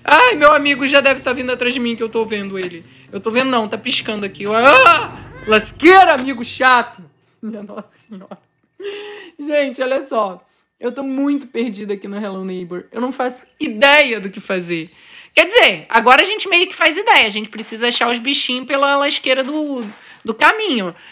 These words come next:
Mas, gente, olha só. Eu achei um bichinho em praticamente quinze minutos jogando. Tudo bem que é a primeira vez, né? Então preciso da ajuda. Ó, tá tudo molhado. Tô enxergando lasqueira nenhuma.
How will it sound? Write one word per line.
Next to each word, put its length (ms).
Mas, 160
gente, 240
olha 160
só. 360
Eu 180
achei 360
um 400
bichinho 720
em 180
praticamente 600
quinze 320
minutos 280
jogando. 600
Tudo 180
bem 220
que 80
é 20
a 20
primeira 380
vez, 500
né? 220
Então 260
preciso 600
da 100
ajuda. 440
Ó, 40
tá 140
tudo 180
molhado. 500
Tô 80
enxergando 300
lasqueira 340
nenhuma. 520